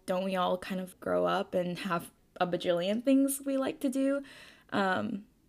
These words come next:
so I think it's not like something just clicked for me and there was a shift, but it was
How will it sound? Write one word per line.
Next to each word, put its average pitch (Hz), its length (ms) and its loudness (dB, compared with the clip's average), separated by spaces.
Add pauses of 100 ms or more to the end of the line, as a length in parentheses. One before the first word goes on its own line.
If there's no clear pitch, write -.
(220)
so - 240 4
I 208 120 8
think 262 520 4
it's 240 200 6
not 233 300 6
like 208 180 6
something 214 400 2
just 185 280 2
clicked 220 340 0
for 208 120 0
me 190 140 0
and 180 100 -2
there 180 80 0
was 175 120 -2
a 180 40 -2
shift, 185 400 4
but 190 80 6
it 180 80 8
was 180 240 4